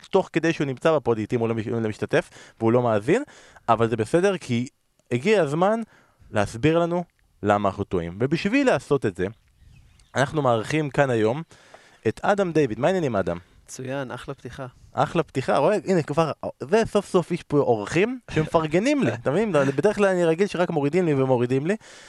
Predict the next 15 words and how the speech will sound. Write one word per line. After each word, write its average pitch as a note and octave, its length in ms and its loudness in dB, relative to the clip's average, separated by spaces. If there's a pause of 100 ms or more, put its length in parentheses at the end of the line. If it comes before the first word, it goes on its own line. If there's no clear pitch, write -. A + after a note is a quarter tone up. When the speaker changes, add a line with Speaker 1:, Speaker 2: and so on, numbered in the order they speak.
(200)
Speaker 1:
אמ, B2+ 60 6 (1000)
אז A#2 240 2
אני B2+ 100 -2
רוצה C#3 200 0
קודם G#3 160 0
כל, G3+ 140 2 (580)
לפני D3 400 -2 (100)
ה-, A2 640 -4 (280)
לפני C3+ 240 -4
הכל, D#3+ 180 2
בוא C3+ 120 -2
נסביר D3 480 0
רגע A#2+ 240 0 (760)
למה B2+ 340 2 (240)
אתה G#2 260 2